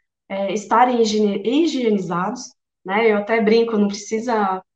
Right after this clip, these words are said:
arear, <laughs> né, a latinha do milho, mas é necessário que esses materiais não contenham nenhum tipo de resíduo alimen-, de alimentos ali,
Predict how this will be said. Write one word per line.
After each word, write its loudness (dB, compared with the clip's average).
arear, 2
<laughs> 0
né, 8
a 8
latinha 2
do -2
milho, 0
mas 4
é 2
necessário 0
que -6
esses -4
materiais -4
não -2
contenham -2
nenhum -2
tipo -10
de -8
resíduo -2
alimen-, 2
de -2
alimentos 0
ali, -6